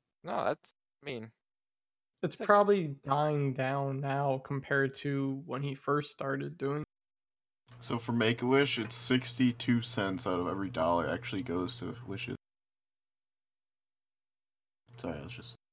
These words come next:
Speaker 1: No,
Speaker 3: Yeah.
Speaker 1: I Like,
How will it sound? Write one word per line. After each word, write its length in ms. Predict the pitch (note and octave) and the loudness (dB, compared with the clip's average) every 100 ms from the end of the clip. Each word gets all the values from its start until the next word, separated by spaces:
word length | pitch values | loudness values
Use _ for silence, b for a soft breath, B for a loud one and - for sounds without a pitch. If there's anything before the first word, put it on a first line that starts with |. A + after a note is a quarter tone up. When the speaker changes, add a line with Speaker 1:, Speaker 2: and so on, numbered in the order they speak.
| _ _ - | _ _ -10
Speaker 1:
No, 180 | - C#3+ | -2 0
Speaker 3:
Yeah. 120 | G#2+ | 0
Speaker 1:
I 120 | G#2 - _ _ _ _ _ _ _ _ _ _ _ _ _ _ _ _ _ _ _ _ _ _ _ _ _ _ _ _ _ _ _ _ _ _ _ _ _ _ _ _ - | -6 -10 _ _ _ _ _ _ _ _ _ _ _ _ _ _ _ _ _ _ _ _ _ _ _ _ _ _ _ _ _ _ _ _ _ _ _ _ _ _ _ _ -8
Like, 180 | G#2+ | -6